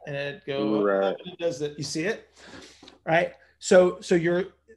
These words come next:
Speaker 1: that, that's what the yielding actions are for, is to slow things down,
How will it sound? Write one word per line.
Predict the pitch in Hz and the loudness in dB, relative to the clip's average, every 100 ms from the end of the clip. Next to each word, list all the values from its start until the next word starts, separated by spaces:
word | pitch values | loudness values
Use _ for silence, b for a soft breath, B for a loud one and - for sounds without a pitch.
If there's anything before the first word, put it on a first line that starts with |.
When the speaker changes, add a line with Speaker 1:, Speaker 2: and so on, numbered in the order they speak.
| - | -4
Speaker 1:
that, | 156 175 165 | -2 -2 2
that's | 175 196 | 2 2
what | 196 170 | -2 -2
the | 165 | -2
yielding | 160 180 202 190 180 | -2 0 2 0 0
actions | 170 165 - 165 151 | -2 -2 -4 -8 -4
are | 151 | -4
for, | 147 208 226 214 | -2 2 4 6
is | 165 - | 2 0
to | - 147 | -6 -8
slow | - - 160 170 175 175 175 | -6 -8 0 2 4 2 0
things | 175 175 170 165 143 131 | -4 -6 -4 -6 -10 -10
down, | 135 160 151 175 165 139 - 170 | -2 -2 0 -2 -4 -8 -12 -18